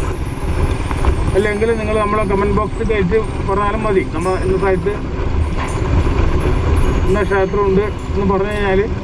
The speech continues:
അവിടുത്തെ നമ്പർ വെക്കാണ്ട് നമുക്ക് വരാൻ കഴിയില്ല. നമ്പറും വെച്ച് തരണം. അപ്പോൾ നമ്പറടക്കം നിങ്ങൾ വെക്കുവാണെങ്കിൽ തീർച്ചയായിട്ടും നമ്മൾ വിളിച്ചന്വേഷിച്ചിട്ട്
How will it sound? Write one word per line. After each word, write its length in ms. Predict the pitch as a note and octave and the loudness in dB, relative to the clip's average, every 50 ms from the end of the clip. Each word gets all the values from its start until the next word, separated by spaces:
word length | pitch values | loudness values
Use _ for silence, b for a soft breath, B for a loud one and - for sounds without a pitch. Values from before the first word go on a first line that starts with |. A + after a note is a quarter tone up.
| - - - - - - - - - - - - - - - - - - - - - - - - - F#3 G3 | -4 -4 -4 -6 -6 -4 -4 -4 -2 -2 -2 -2 -2 -2 -2 -2 -2 -2 -2 -2 -2 -4 -4 -4 -2 -2 0
അവിടുത്തെ 300 | G3+ G3 G3+ F#3+ A3 A3 | 0 -2 -2 -2 -2 -2
നമ്പർ 300 | G#3 G#3 G3 F#3+ A3+ A3+ A3+ A3 F#3+ F#3 - | -2 -4 -4 -2 -2 -2 -2 -4 -4 -8 -6
വെക്കാണ്ട് 500 | F3 G3+ G3+ G3 - - A3 A3 - A#3 | -4 -4 -4 -4 -4 -4 -6 -4 -4 -4
നമുക്ക് 200 | A3+ G#3 G#3+ G3+ | -4 -4 -4 -4
വരാൻ 260 | A3 G#3 F#3+ F#3+ F#3+ F#3+ | -4 -2 -2 -2 0 0
കഴിയില്ല. 280 | F#3 F3 E3+ F#3+ A3 | -2 -2 -2 -4 -4
നമ്പറും 420 | A#3+ G3+ F#3+ F#3 F3+ G3 G3+ G#3 G3 | -4 -6 -6 -4 -2 -2 -2 -2 -2
വെച്ച് 280 | F#3+ F#3 F3+ - F#3 | -2 -2 -2 -2 -2
തരണം. 460 | F3+ E3 E3 F#3 F#3+ - - - - - - - - - - - - - - - - - - - - - - C3 - - - - - D3+ - | -2 -2 -2 -4 -4 -4 -4 -4 -4 -6 -4 -6 -6 -6 -6 -6 -6 -6 -6 -6 -6 -4 -4 -4 -4 -4 -4 -4 -4 -2 -2 -2 -2 -2 -2
അപ്പോൾ 420 | D#3 F#3+ A3 A3+ A3 G#3+ G#3 G#3+ | -2 -2 -2 -2 -2 -2 -2 -4
നമ്പറടക്കം 480 | G3+ G3 G3 A3 A3 A3 G#3 F#3+ A3 G#3+ | -4 -4 -4 -4 -4 -4 -4 -6 -4 -4
നിങ്ങൾ 140 | G#3+ A3 A3 | -4 -4 -2
വെക്കുവാണെങ്കിൽ 540 | G#3 G3 E3+ A#3+ A#3+ A3+ G#3 G3 G3 A3 A3+ | -2 -2 -2 -2 -2 -4 -2 -4 -4 -4 -4
തീർച്ചയായിട്ടും 500 | G#3+ A3 G3+ F#3+ - A3 G#3+ G#3 G#3+ G#3+ | -2 -2 -2 0 0 -2 -2 -2 -2 -2
നമ്മൾ 180 | G3 G#3 G#3 | -2 0 0
വിളിച്ചന്വേഷിച്ചിട്ട് 840 | G3 G3 G3 - - G3+ G3 G3 G3 F3 D3 - - G3+ F3+ F3 A3+ | 2 2 0 0 -2 -4 -4 -2 -4 -4 -4 -4 -6 -4 -4 -2 -2